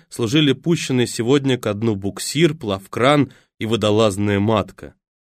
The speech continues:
После долгих и, увы, безрезультатных блужданий в сети Геральт оторвался от ноутбука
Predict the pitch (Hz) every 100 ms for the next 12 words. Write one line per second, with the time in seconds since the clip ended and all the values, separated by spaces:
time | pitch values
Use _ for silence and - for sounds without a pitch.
0 | _ _ - 127 - 120 110 160 160 139
1 | 127 - 123 113 107 107 127 143 98 -
2 | _ _ 110 113 113 123 117 147 143 127
3 | 104 107 110 98 110 135 120 98 - 104
4 | 98 160 170 156 - _ _ - 147 160
5 | 151 131 120 120 131 117 117 104 113 107
6 | 101 104 123 156 156 127 113